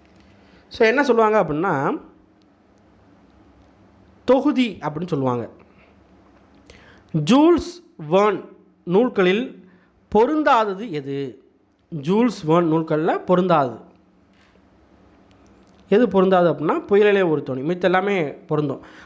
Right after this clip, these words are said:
ஆழ்கடலின் அடியில் எண்பது நாளில் உலகை சுற்றி பூமியின் மையத்தை நோக்கி ஒரு பயணம். அடுத்து பொறுத்துக. இயற் சொல். இயற் சொல் என்னது? கடல். திரிசொல்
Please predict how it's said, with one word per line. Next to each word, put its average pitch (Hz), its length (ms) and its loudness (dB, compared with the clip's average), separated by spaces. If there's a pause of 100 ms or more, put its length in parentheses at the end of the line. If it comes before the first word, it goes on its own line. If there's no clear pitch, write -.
(100)
ஆழ்கடலின் 190 500 2
அடியில் 180 360 -4
எண்பது 185 320 0
நாளில் 185 180 0
உலகை 165 300 -2
சுற்றி 247 280 -8
பூமியின் 190 360 2
மையத்தை 160 240 0
நோக்கி 151 200 -2
ஒரு 147 100 2
பயணம். 127 300 -4 (1700)
அடுத்து 190 520 0
பொறுத்துக. 190 440 0 (580)
இயற் 247 300 2
சொல். 180 380 -2 (680)
இயற் 202 260 0
சொல் 196 260 0
என்னது? 170 400 -2 (1500)
கடல். 151 460 -2 (800)
திரிசொல் 269 460 2